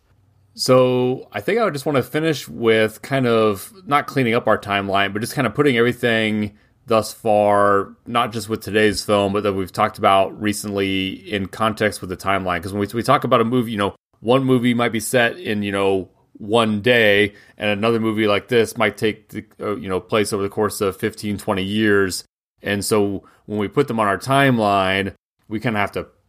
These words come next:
pick where to put movies, but there's ine-, inevitable overlap as we're kinda talking about things. So, uh, I think coming off the Civil War,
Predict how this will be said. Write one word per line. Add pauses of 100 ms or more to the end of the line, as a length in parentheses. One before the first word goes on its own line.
(100)
pick
where
to
put
movies,
but
there's
ine-,
inevitable
overlap (240)
as
we're
kinda
talking
about
things.
So, (280)
uh,
I
think
coming
off
the
Civil
War,